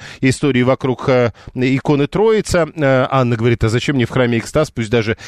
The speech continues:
религиозный". Это комментарий к тому, что говорил у нас в эфире Николай Сапелкин. "Богу Богово", пишет сто двадцать третий, двести шестьдесят третий. Анастасия пишет: "Это не просто икона, это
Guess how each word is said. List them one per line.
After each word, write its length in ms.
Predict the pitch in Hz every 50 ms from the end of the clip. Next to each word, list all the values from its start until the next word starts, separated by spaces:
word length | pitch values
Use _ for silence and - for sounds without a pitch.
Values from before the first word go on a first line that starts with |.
| - -
религиозный". 800 | - 127 139 139 143 135 127 143 160 185 214 190 151 143 139 123
Это 160 | 113 - 120
комментарий 560 | - - 131 127 123 123 - 127 117 107 110
к 100 | 110 -
тому, 220 | - 123 120 120 117
что 160 | - - 120
говорил 320 | 113 117 120 120 120 120
у 40 | 123
нас 200 | 123 123 117 -
в 80 | 139 135
эфире 280 | - - 151 135 117 _ - - - -
Николай 300 | 147 143 156 160 165 151
Сапелкин. 600 | - - 165 - - 208 226 202 - 180 156 - - - _
"Богу 260 | 123 156 160 139 147
Богово", 420 | 135 135 151 170 165 175 202 202 185
пишет 320 | - 185 165 - 180 160
сто 180 | - - 185 175
двадцать 420 | 151 165 165 151 - - 156 _
третий, 420 | - 170 175 165 - - 156 147
двести 260 | 120 113 120 117 - -
шестьдесят 240 | - - 127 117
третий. 380 | - 127 127 117 - - 123 110 - - - - - -
Анастасия 600 | 135 135 135 127 - _ 156 185 170 - 147 117
пишет: 260 | 131 120 - 117 104
"Это 160 | 113 101 117
не 80 | 123 120
просто 360 | - 151 156 135 - - 123
икона, 260 | 113 - 165 190 170 143
это 240 | 117 - - 110